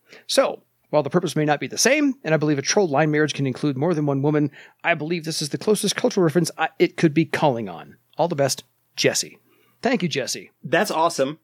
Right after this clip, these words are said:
Speaker 2: First off, thank you, Jesse, for that <laughs> insight. I remember that email came in and I read it. And I'm like, "Oh, that's really cool." I, like,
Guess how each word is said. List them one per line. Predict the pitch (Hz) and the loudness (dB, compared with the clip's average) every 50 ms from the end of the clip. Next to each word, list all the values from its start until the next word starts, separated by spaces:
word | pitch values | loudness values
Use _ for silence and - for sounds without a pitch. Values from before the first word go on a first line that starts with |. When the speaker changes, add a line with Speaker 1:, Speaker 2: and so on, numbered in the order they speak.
| _ _ | _ _
Speaker 2:
First | - - 160 147 - 135 | -2 -2 -2 0 0 0
off, | 127 127 - | -2 0 0
thank | - 151 151 147 151 | 0 0 0 0 -2
you, | 131 | -2
Jesse, | 107 117 110 - - 113 110 | 0 0 0 0 0 0 2
for | - - 120 | 0 0 0
that | 117 110 110 110 - - | 0 0 0 0 -2 -2
<laughs> | |
insight. | 123 117 - - 113 113 | -4 -4 0 0 0 0
I | 123 | 0
remember | 120 117 120 120 120 120 | 0 0 0 0 2 2
that | 120 120 120 | 2 0 0
email | 127 127 127 123 120 | 0 0 0 0 0
came | 120 - - 127 117 | 0 0 0 2 2
in | 120 120 | 2 2
and | 120 120 | 2 2
I | 117 117 | 2 2
read | 120 123 120 | 2 2 0
it. | |
And | 123 131 | 0 0
I'm | 135 | 0
like, | 139 143 151 - | 0 -2 -2 -2
"Oh, | - 247 247 185 135 110 - | -2 0 0 0 0 0 0
that's | - 214 220 - | -2 -2 -2 -2
really | - 233 220 214 | -2 -2 -2 0
cool." | 202 196 151 - - - | 0 0 0 0 0 0
I, | 156 156 147 156 160 156 156 - - | 0 2 2 4 4 2 2 2 2
like, | 147 156 151 151 - - | 2 2 2 2 0 -6